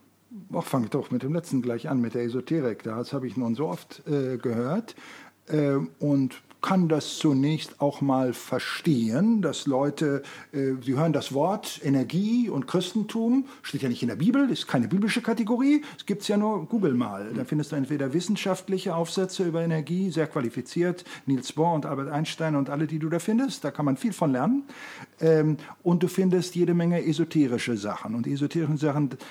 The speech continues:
ist wie im Christentum von Dingen, die das, den Verstand beleidigen auf jeder Seite, schlimmste Dinge, äh, bis zu sehr gediegenen Darstellungen, die ich als Christ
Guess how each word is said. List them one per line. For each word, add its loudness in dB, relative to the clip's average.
ist -12
wie -6
im 2
Christentum -4
von -2
Dingen, 4
die 2
das, -4
den 4
Verstand 0
beleidigen 2
auf -6
jeder 4
Seite, 4
schlimmste 4
Dinge, 2
äh, 6
bis -2
zu 0
sehr 0
gediegenen 0
Darstellungen, 0
die -2
ich -6
als -6
Christ -4